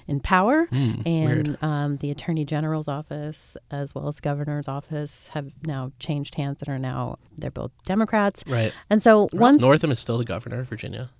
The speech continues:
Speaker 1: I know.
Speaker 2: Remember that whole thing?
Speaker 1: I, I try on a daily basis to forget it, but yeah, I
Speaker 2: <laughs>
Speaker 1: remember it. I remember it. Um,
Speaker 2: That's just not a thing anymore. That's,
Speaker 1: well,
Speaker 2: that's
Speaker 1: it's,
Speaker 2: a
Speaker 1: it's a thing, believe me. I mean,
Speaker 2: Yeah.
Speaker 1: I live in Virginia. It's a thing.
Speaker 2: All right.
Speaker 1: It's a thing. But anyway, for our purposes, it's not a thing.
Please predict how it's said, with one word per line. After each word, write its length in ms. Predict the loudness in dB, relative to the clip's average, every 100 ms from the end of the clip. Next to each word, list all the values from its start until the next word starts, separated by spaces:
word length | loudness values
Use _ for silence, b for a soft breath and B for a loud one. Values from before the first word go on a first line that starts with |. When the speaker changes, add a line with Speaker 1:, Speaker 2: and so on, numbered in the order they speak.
| -6
Speaker 1:
I 80 | -2
know. 120 | 2
Speaker 2:
Remember 200 | 4 4
that 160 | 4 2
whole 120 | 0
thing? 260 | 0 -2 -4 b b
Speaker 1:
I, 300 | 2 4 2 -4 _ _ -6
I 120 | -4
try 320 | -2 -2 -2 -2
on 80 |
a 60 | -2
daily 280 | -2 -2 0
basis 360 | 2 0 -4 -4
to 60 | -2
forget 260 | 2 2
it, 140 | 0 0
but 160 | 0
yeah, 180 | 4 6
I 80 | 6
Speaker 2:
<laughs> 120 | 6
Speaker 1:
remember 280 | 8 8 6
it. 180 | 4 2 -2
I 60 | -2
remember 340 | 0 0 -2
it. 160 | -4 -6 -8 -2
Um, 380 | 0 2 2
Speaker 2:
That's 140 | 2 0
just 180 | 0 2
not 160 | 2
a 40 | 2
thing 200 | -2 -2
anymore. 340 | -2 -4 -6 -8 -12
That's, 120 | -8 -4
Speaker 1:
well, 220 | 0 0
Speaker 2:
that's 140 | 2 4
Speaker 1:
it's, 100 | 4
Speaker 2:
a 60 |
Speaker 1:
it's 180 | 4 4
a 60 | 4
thing, 360 | 2 0 0 -4
believe 220 | -2 0
me. 240 | 0 -2 -2
I 40 | 0
mean, 140 | 2
Speaker 2:
Yeah. 120 | 4
Speaker 1:
I 80 | 6
live 160 | 6 6
in 120 | 4
Virginia. 500 | 4 2 0 0 0
It's 160 | 0 0
a 60 |
thing. 340 | -2 -2 -4 -6 -4
Speaker 2:
All 80 | -4
right. 200 | -2 -6 _ _ _ -14
Speaker 1:
It's 120 | -6
a 60 | -6
thing. 260 | -4 -6 -8 _ _
But 80 | 6
anyway, 380 | 8 8 6 2
for 100 | 0
our 160 | 2 4
purposes, 480 | 4 2 0 -4 -6
it's 160 | -4
not 180 | -2 -2
a 60 | -2
thing. 280 | -4 -4